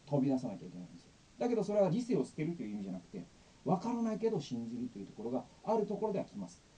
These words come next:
だけれども、えー、そこに来るまではしっかり疑って大丈夫です。<laughs> で、最後に、えーと、すごい大事なことは、その、実はね、あの、クリスチャンになるっていうのは、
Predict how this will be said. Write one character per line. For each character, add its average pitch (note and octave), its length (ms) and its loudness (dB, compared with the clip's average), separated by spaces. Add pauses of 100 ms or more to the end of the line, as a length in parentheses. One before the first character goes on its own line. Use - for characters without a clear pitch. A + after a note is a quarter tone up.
(120)
だ A#3+ 100 2
け A#3 80 2
れ A3 80 8
ど G#3+ 100 6
も、 - 260 2
え D3 60 4
ー、 D3+ 40 8
そ G#3 140 -2
こ B3 160 2
に C4 100 10
来 D4+ 100 2
る A3+ 60 4
ま D3 100 4
で B2 80 0
は - 160 -2
し - 260 -14 (120)
っ - 20 -8
か B3 80 2
り - 60 2
疑 B2+ 280 0
っ C#3 40 -2
て D3 80 -2
大 A#2 240 -2
丈 B2 120 -2
夫 F#2 80 -6
で - 60 -14
す。 - 180 -20 (560)
<laughs> - 160 6
で、 B3+ 80 4
最 - 300 2
後 - 100 2
に、 - 220 6 (300)
え C3 140 4
ー B2+ 60 2
と、 A2+ 480 0
す - 160 -8
ご B3+ 120 2
い - 20 4
大 B2 140 6
事 A#2 80 -4
な A#2 100 -2
こ A#2 140 -6
と A#2 120 -4
は、 A2+ 260 0
そ C3+ 120 -4
の、 A#2+ 200 0
実 F3 200 -6
は - 80 -4
ね、 A#2+ 140 4
あ G2+ 120 -2
の、 G2+ 160 -6 (300)
ク C4 80 -4
リ C5 120 -12
ス - 120 -16
チ F4 80 -4
ャ C4 100 2
ン G#3 320 -2
に G#2+ 240 -6
な E3 140 4
る D3+ 60 2
っ - 60 2
て G2+ 120 -10
い G2 60 -4
う - 20 -4
の G2+ 120 -6
は、 F#2+ 180 -8